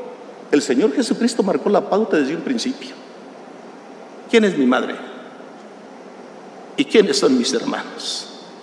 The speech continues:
Textualmente, así dice la Escritura, señalando a los que estaban escuchando sus palabras, dijo el Señor: "He aquí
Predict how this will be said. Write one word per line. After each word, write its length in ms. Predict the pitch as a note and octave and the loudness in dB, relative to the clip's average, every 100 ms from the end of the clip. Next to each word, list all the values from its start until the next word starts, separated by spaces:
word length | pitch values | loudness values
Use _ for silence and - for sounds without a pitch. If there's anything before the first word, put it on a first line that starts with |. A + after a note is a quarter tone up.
| - - - - - - - - | -18 -18 -18 -18 -18 -18 -4 2
Textualmente, 1500 | A#3 - - - A#3+ C4+ C#4 B3+ C#4+ D4 C#4 C4+ A#3+ C4 - | 2 2 -2 4 8 10 10 12 12 10 10 10 10 8 6
así 220 | A3+ - D4+ | 8 8 6
dice 200 | B3 A#3+ | 6 8
la 80 | |
Escritura, 640 | A#3 - G3+ C4+ C4+ - - | 6 4 6 8 8 6 2
señalando 1000 | - A#3 A#3+ A3+ A3 A3 C4 C4+ B3 A#3 | 6 8 8 8 10 12 10 10 10 10
a 40 | |
los 220 | G#3+ G#3 | 8 8
que 100 | G3 | 6
estaban 420 | - A3+ A#3 A3 - - | 8 10 10 8 4 6
escuchando 880 | G#3 G#3+ - - A3 - B3 D4 C4 | 8 10 8 4 6 8 8 10 8
sus 220 | - A#3 - | 8 6 8
palabras, 840 | A#3+ D4 D#4+ C#4+ G#3+ - - - - - - - - - - - - - | 10 12 12 10 8 4 -2 -4 -6 -10 -12 -14 -16 -16 -16 -18 -16 2
dijo 300 | C#3+ D3 - | 4 4 4
el 100 | B2 | 4
Señor: 500 | - G#2+ B2 B2 - - - - - - - | 4 4 6 6 4 -6 -8 -10 -12 -4 4
"He 200 | D3+ C#3 | 6 6
aquí 460 | - - - F3+ | 4 0 0 0